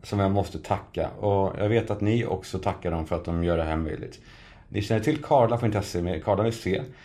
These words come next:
Det är där man då kan sälja, köpa eller då leasa elbilar och,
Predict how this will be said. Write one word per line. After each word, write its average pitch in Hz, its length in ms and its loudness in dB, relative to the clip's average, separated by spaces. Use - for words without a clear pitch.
Det 110 80 -4
är 107 40 -2
där 123 240 6
man 117 160 4
då 95 60 4
kan 95 180 0
sälja, 147 560 0
köpa 107 720 2
eller 143 400 2
då 90 240 2
leasa 113 600 0
elbilar 82 640 0
och, 80 220 -4